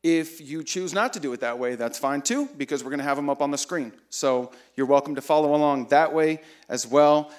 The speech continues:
Um, and before I get too far into it, my name is Nick, <laughs> and I, and I serve as the associate pastor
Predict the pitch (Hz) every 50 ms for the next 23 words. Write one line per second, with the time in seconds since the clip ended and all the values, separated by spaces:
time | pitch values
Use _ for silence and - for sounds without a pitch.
0 | - - - 135 135 131 127 127 123 131 - - 147 135 135 139 - - 151 151
1 | 147 139 156 - - - - 180 160 - - 156 151 151 147 - 147 143 139 -
2 | - 151 143 139 131 - - - _ _ _ _ - - - 151 160 160 160 156
3 | 147 143 143 - - - - 147 127 131 135 135 135 139 - - - - _ _
4 | - - - 240 - 277 - - 247 208 - - - 214 - - 285 - - -
5 | - - - - - 170 175 170 - 185 180 175 185 185 190 180 - - - 175
6 | - 190 175 165 143 151 139 156 143 135 - - 147 143 - 143 139 - 156 147
7 | 143 135 - 151 143 135 135 131